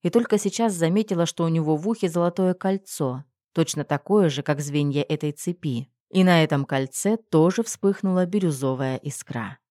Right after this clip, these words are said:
"Чтобы не потерять свою собственность по дороге", с усмешкой проговорил тот. Потом добавил уже другим тоном: "Иначе тебя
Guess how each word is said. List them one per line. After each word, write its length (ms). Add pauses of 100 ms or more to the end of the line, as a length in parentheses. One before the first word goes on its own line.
(500)
"Чтобы 520
не 120
потерять 500
свою 300
собственность 760
по 100
дороге", 600 (300)
с 120
усмешкой 480
проговорил 560
тот. 380 (460)
Потом 360
добавил 420
уже 200
другим 400
тоном: 500 (460)
"Иначе 480
тебя 500